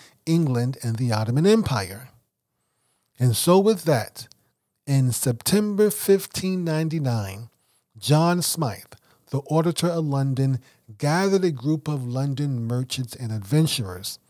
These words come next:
The purpose of this was to petition Queen Elizabeth the First to charter a British joint stock company so they could pursue trade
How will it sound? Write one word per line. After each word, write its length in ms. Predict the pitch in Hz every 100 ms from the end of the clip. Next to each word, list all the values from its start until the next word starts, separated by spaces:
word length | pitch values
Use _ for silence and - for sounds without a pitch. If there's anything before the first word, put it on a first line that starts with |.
| _ _ _ _ _ _ _ 143
The 100 | 139
purpose 440 | - 226 233 -
of 180 | 185 117
this 280 | 135 135 117
was 260 | 143 143
to 140 | - 135
petition 800 | 139 131 185 208 - 208 202 180
Queen 460 | - 185 202 208
Elizabeth 760 | 185 180 165 160 151 156 156 -
the 100 | 156
First 460 | - 127 127 -
to 100 | 120
charter 480 | 107 - 143 143 151
a 140 | 131
British 560 | 117 98 156 165 170 - _ _ _ -
joint 460 | - 135 143 151 123
stock 440 | - - 135 123 -
company 580 | 175 185 190 190 190 165 _ _ _
so 180 | - 135
they 280 | 107 147 151
could 240 | - 143
pursue 540 | 151 139 - 135 131
trade 500 | 135 - 120 117 120